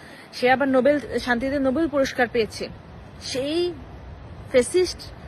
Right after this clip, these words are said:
স্বৈরাচার মোহাম্মদ ইউনূস যখন বলেছে যে বাংলাদেশের ইতিহাস, বাংলাদেশের মুক্তিযুদ্ধের ইতিহাস, বাংলাদেশের জন্মের ইতিহাস মুছে দিবে, সেই সময় বাংলাদেশে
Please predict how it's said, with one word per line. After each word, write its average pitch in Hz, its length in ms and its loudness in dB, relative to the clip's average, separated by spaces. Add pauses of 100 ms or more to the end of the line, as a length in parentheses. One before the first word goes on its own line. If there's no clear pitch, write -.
(100)
স্বৈরাচার 254 580 2
মোহাম্মদ 254 360 0
ইউনূস 269 320 -2
যখন 254 260 2
বলেছে 294 360 2
যে 254 140 0
বাংলাদেশের 247 520 -2 (280)
ইতিহাস, 277 400 4 (100)
বাংলাদেশের 254 400 2
মুক্তিযুদ্ধের 277 560 -2
ইতিহাস, 233 320 0
বাংলাদেশের 262 460 0
জন্মের 311 400 0
ইতিহাস 285 520 0 (320)
মুছে 311 280 2
দিবে, 247 260 0
সেই 294 240 0
সময় 220 380 0 (480)
বাংলাদেশে 254 640 4